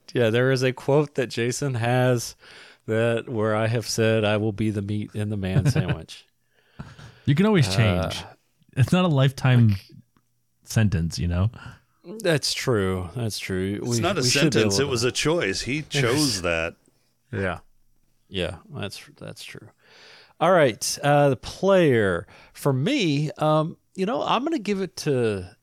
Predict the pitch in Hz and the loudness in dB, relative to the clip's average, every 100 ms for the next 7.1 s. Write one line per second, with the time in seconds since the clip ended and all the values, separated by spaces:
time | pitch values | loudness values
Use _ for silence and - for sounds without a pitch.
0 | _ _ _ _ 160 208 220 233 - 127 | _ _ _ _ -6 -4 -2 -4 -6 -8
1 | - 110 135 156 240 220 - - _ _ | -4 -2 -2 -4 -6 -6 -8 -14 _ _
2 | _ _ _ _ 143 151 160 160 147 - | _ _ _ _ -10 -8 -6 -8 -10 -16
3 | - 175 151 147 151 147 202 220 - 214 | -6 -2 0 -2 -2 -4 -2 -6 -4 -4
4 | - 202 185 175 139 - _ - 147 202 | -4 -4 -2 -4 -8 -14 _ -8 -4 -4
5 | 202 - 170 165 208 117 117 143 113 127 | -4 -2 -2 0 -2 -4 -2 -2 -2 -2
6 | 151 - 113 92 117 113 95 117 90 - | -2 -2 -4 -2 -2 0 0 -2 -4 -8